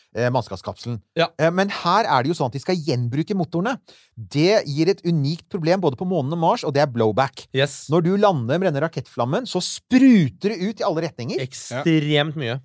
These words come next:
Speaker 1: Ekstremt mye, og på månen så er det jo ikke noe atmosfære heller, så der vil jo bare suse. Noe av det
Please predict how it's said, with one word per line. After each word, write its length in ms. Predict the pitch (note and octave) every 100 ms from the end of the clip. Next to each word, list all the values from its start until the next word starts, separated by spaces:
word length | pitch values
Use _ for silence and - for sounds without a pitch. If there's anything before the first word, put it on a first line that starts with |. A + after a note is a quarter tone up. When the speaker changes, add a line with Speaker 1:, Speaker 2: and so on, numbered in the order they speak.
| -
Speaker 1:
Ekstremt 400 | - G3+ G3+ G3+
mye, 160 | F#3+
og 80 | G#3
på 80 | G#3
månen 260 | G#3 C3 B2+
så 80 | A3+
er 60 | C3+
det 80 |
jo 60 | B2
ikke 80 | C#3
noe 100 | D3+
atmosfære 540 | D3 D#3+ - B2 G2+
heller, 200 | B2+ A#2+
så 120 | E3 D3
der 60 |
vil 80 | G3
jo 80 | D3
bare 200 | C#3 A#2+
suse. 320 | - - A#2 E3+
Noe 140 | B2+
av 60 |
det 20 | G#2+